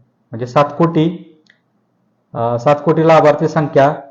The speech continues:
शिधापत्रिका व्यवस्थापन प्रणालीमध्ये पूर्ण झाल्यावर नवीन लाभार्थी समाविष्ट करणे शक्य होणार नाही. म्हणजे आपल्या राज्याला जो कोटा आहे तो कोटा सात कोटी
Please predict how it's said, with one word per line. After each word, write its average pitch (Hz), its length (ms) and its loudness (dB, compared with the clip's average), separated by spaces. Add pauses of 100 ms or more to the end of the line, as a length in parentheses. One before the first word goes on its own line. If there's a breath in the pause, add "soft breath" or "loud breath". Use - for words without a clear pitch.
(300)
शिधापत्रिका 160 800 2
व्यवस्थापन 151 680 2
प्रणालीमध्ये 147 720 0
पूर्ण 156 400 0
झाल्यावर 143 540 2 (580)
नवीन 143 260 0
लाभार्थी 156 540 2
समाविष्ट 147 420 -2
करणे 147 300 -2
शक्य 143 300 -4
होणार 131 240 0
नाही. 113 180 -6
म्हणजे 127 260 -4
आपल्या 143 380 2
राज्याला 139 400 2
जो 135 140 -10
कोटा 143 320 0
आहे 120 380 -2 (1300)
तो 139 80 -4
कोटा 147 460 0
सात 143 260 -2 (140)
कोटी 151 600 -4